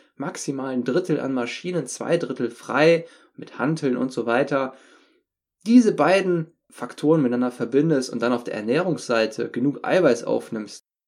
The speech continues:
hast du im Prinzip die wichtigsten achtzig Prozent erfüllt, um ein sehr effektives Muskelwachstum für einen strafferen, knackigeren Körper zu erreichen und gleichzeitig auch noch immer wieder viele Kalorien zu verbrennen.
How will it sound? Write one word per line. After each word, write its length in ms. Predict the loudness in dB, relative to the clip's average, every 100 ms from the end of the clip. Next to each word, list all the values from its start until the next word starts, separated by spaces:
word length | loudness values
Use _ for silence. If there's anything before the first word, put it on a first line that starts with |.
| _
hast 320 | -10 -8 0 4
du 80 |
im 140 | 4 4
Prinzip 560 | -4 -6 -2 -2 -2
die 160 | -4 2
wichtigsten 640 | 2 2 -4 -4 -4 -6 -2
achtzig 500 | -6 -6 -10 -10 -8
Prozent 460 | -10 -4 -2 -2
erfüllt, 640 | -6 -12 0 4 4 0 _ _ _ -6
um 140 | -6
ein 180 | -2 -2
sehr 220 | 0 0
effektives 640 | 0 -2 -8 -4 -4 -6 -4
Muskelwachstum 920 | -4 -2 -4 -2 -2 -4 -6 -4 -4 -12 -20 _
für 160 | -8 -8
einen 60 |
strafferen, 720 | -8 -8 -8 -6 -8 -6 -8 -12 _
knackigeren 580 | -4 -2 0 -2 -2 -2
Körper 380 | -2 0 -2
zu 140 | -4 -6
erreichen 600 | -4 -2 -2 -2 -8 -12 -18 -16
und 140 | -12 -2
gleichzeitig 1000 | 4 4 2 -4 -2 -2 -2 -4 -4 _ -20 _
auch 180 | -10 -8
noch 180 | -12 -2
immer 260 | -2 0
wieder 200 | 0 -2
viele 440 | -4 -6 0 2 2
Kalorien 480 | 2 -2 0 -6
zu 160 | -6 -12
verbrennen. 640 | -8 -8 -6 -8 -8 -16